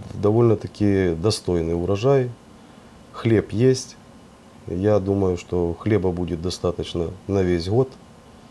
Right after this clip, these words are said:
Просто не всех сейчас, э, устраивает цена, по которой можно продавать. Но, тем не менее, переработчики мукомольни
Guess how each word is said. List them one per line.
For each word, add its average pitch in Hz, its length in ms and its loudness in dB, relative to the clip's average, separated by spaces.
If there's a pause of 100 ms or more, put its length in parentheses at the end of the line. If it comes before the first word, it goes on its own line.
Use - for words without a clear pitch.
(1160)
Просто 90 560 0 (140)
не 90 260 0
всех 107 340 -2
сейчас, - 440 -6
э, 80 560 -4 (300)
устраивает 95 640 2
цена, 151 360 4 (480)
по 101 80 -2
которой 98 380 2
можно 92 300 -2
продавать. 90 500 -2 (540)
Но, 120 180 4
тем 110 260 2
не 101 100 4
менее, 85 440 0 (400)
переработчики 98 840 0
мукомольни 90 800 0